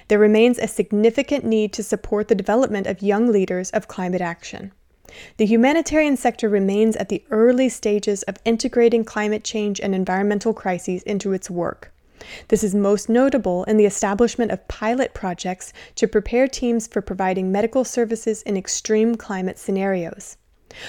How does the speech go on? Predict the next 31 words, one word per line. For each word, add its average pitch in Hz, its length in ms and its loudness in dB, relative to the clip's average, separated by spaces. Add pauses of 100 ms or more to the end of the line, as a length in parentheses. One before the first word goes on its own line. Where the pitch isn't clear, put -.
(160)
While 220 180 6
these 320 180 4
pilot 320 380 2
projects 214 440 -2
offer 240 280 2
experience 233 720 2
about 185 240 -2
how 247 400 0
the 247 80 -2
humanitarian 214 580 0
sector 190 360 -4
can 180 200 -6
change, 214 580 -4 (440)
wider 226 420 4
implementation 240 800 0
remains 196 400 0
an 226 160 -2
unrealized 214 800 2
goal. 170 280 -10 (840)
The 233 80 6
Climate 285 400 2
Charter 285 300 2
website 208 520 -4
hosts - 480 2
a 208 80 2
digital 214 500 2
library 220 580 0
of - 140 -10
tools 254 480 -2
and 202 180 -4
targets - 600 -6